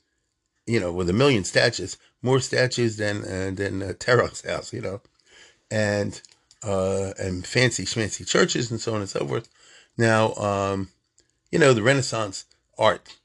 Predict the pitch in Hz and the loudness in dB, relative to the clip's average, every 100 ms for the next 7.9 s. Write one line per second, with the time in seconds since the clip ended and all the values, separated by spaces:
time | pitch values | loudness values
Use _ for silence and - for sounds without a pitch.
0 | _ _ _ _ - 110 113 123 - - | _ _ _ _ 0 0 0 -4 -4 2
1 | 160 156 185 - 151 127 185 - _ _ | 2 4 2 2 0 0 -2 -8 _ _
2 | _ _ _ _ 107 101 98 - _ _ | _ _ _ _ -2 0 0 -4 _ _
3 | _ _ - 110 - 226 220 143 117 117 | _ _ -2 -2 2 4 6 4 4 2
4 | 107 120 139 - _ _ _ _ _ _ | 4 0 -2 -18 _ _ _ _ _ _
5 | - 113 101 101 156 117 170 180 - 110 | -8 -6 -4 0 0 2 4 4 2 2
6 | 113 - _ _ _ _ _ _ _ _ | 0 -2 _ _ _ _ _ _ _ _
7 | - 101 107 127 139 165 120 - | -10 -2 2 2 4 4 2 -6